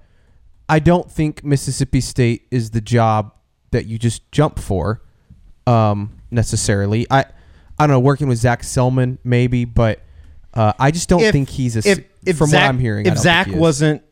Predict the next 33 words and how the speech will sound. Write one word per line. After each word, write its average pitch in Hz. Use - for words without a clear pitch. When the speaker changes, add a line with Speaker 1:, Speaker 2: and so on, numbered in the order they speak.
Speaker 2:
at, 131
or, 143
uh, 123
Mississippi 123
State 120
as 120
the 113
athletic 104
director, 131
I 143
don't 143
think 131
there 131
would 120
have 110
been 110
any 117
dots 98
even 95
connected. 92
Like, 123
his 170
name 165
was 135
associated 135
with 147
Mississippi 127
State, 147
maybe 208
because 151
of 143
his 123
e-, 110